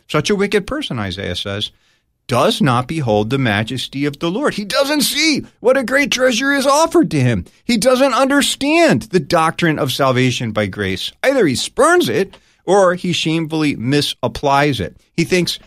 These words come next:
"If mere faith is all that's necessary for my salvation, my sins too are forgiven. I remain such as I am then, and I shall still go to heaven. I too believe in the Lord Jesus." And Walther adds, "The preacher who is to blame when secure sinners misapply the gospel,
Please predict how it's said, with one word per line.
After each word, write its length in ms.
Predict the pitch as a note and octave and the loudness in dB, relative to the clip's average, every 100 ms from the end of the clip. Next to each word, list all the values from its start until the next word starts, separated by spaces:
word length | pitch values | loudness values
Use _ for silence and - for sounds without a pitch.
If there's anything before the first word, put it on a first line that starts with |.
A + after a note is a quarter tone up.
| _ - | _ -12
"If 160 | A2 | -8
mere 180 | F#2+ A#2 | -2 -2
faith 380 | A2+ B2 G3+ G#3 | 0 2 2 2
is 160 | B2 A2+ | 0 0
all 160 | G2 | -2
that's 200 | F#2 F2 | -4 -6
necessary 560 | G#2 G#2 G2+ - G#2+ G#2 | -6 -6 -6 -4 -2 -2
for 160 | G#2 | -4
my 160 | F#2+ F#2+ | -6 -6
salvation, 640 | E2+ F2 D#2+ E2+ F#2+ D4+ | -4 -6 -8 -8 -6 -2
my 140 | D#4 D#3 | 0 0
sins 340 | - F#2 F2 | -4 -8 -10
too 240 | - G#3 | -8 -2
are 160 | E4 D4+ | 0 0
forgiven. 480 | A2 E2+ F2 D3+ E4 - _ _ - | -2 -4 -4 -4 -4 -8 _ _ -4
I 300 | G2+ A#2+ A#2 | -2 0 0
remain 420 | A2+ A#2 A2+ A#2 | 0 -2 -4 -4
such 260 | G#2+ D3+ - | -2 -2 -2
as 140 | E3 | 0
I 140 | G#3 | 2
am 240 | D#4 G4+ F#4 | 2 2 2
then, 240 | B2 - - | 2 0 -4
and 120 | D#4+ | -2
I 80 | F4+ | 0
shall 160 | E4+ | 0
still 180 | - C#3 | 0 0
go 140 | A2 | 0
to 100 | G2 | -2
heaven. 380 | - G#2 G#3+ C#4 - - | -2 -2 -2 -4 -10 -4
I 140 | A2 | -2
too 160 | D3+ D#4 | 0 0
believe 320 | E4 B3+ D#3 | 0 2 2
in 80 | C3 | 2
the 100 | B2 | 2
Lord 240 | A#2 G#2+ | 2 2
Jesus." 520 | F#2 F#2 F2 C#3 F3 - _ _ _ _ | 0 -8 -10 -8 -8 -10 _ _ _ _
And 180 | A#2+ A2 | -8 -2
Walther 320 | G#2+ A2 G#2 | -2 0 0
adds, 300 | G2 F#2+ - | 0 0 -4
"The 100 | - | -10
preacher 500 | - D3 D#3+ - D#3 | -10 -8 -6 -6 -6
who 120 | A#2 | -6
is 180 | G2+ F#2+ | -8 -8
to 100 | - | -12
blame 480 | D#2 F2+ A#2 B2 B2+ - _ _ _ _ | -12 -8 -6 -4 -6 -10 _ _ _ _
when 360 | - G2+ G2 G2+ | -10 -6 -6 -8
secure 540 | - - F2+ - B2 | -12 -12 -10 -6 -4
sinners 420 | C3 B2 A#2 A2 A2 | -4 -4 -2 -2 -4
misapply 580 | G#2+ - B2 - B2 | -6 -6 -6 -2 -2
the 80 | B2 | 0
gospel, 540 | B2+ B2+ - - E2 | -2 -2 -2 -6 -12